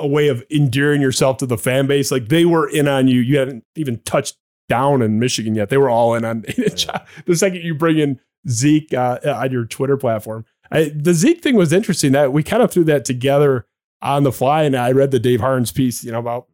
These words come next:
Speaker 1: why they couldn't do it before 'cause you were a recruit.
Speaker 2: I
Speaker 1: And
Speaker 2: never read that. Why, why'd they say?
Speaker 1: Uh, well, it's, it's technically, I mean, I'll, I'll probably screw up the language, but it's technically a, you know, or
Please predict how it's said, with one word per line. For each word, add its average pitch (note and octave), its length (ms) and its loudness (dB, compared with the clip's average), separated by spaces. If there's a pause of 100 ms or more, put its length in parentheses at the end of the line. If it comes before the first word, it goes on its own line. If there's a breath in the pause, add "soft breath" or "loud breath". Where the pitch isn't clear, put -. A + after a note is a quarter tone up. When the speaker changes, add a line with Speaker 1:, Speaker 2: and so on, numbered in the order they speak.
(200)
Speaker 1:
why B2+ 440 -2
they B2 220 -2
couldn't D3 240 0
do C3+ 100 2
it B2+ 80 2
before B2+ 400 -2
'cause A2 180 -12
you A#2+ 100 -8
were A#2+ 80 -6
a A#2+ 40 -6
recruit. B2 600 -4
Speaker 2:
I A#2 40 -2
Speaker 1:
And A2+ 80 -4
Speaker 2:
never C3 240 -10
read A2 280 -16
that. D2+ 200 -20
Why, G2 320 -14
why'd A#2+ 240 -14
they G2+ 160 -10
say? F2+ 380 -16 (760)
Speaker 1:
Uh, D3+ 300 0
well, E3 140 0
it's, D#3+ 220 -2
it's - 160 -6
technically, F3 420 0
I D3+ 80 0
mean, D3 100 2
I'll, B2+ 320 -2
I'll B2+ 120 -10
probably B2 320 -4
screw C#3 200 -4
up A#2+ 100 -4
the A2 100 -4
language, A2+ 480 -4
but B2+ 100 -2
it's - 160 -4
technically A#2+ 960 -4
a, A2 500 -6 (320)
you A#2 120 -14
know, G2 140 -16
or A#2 180 -6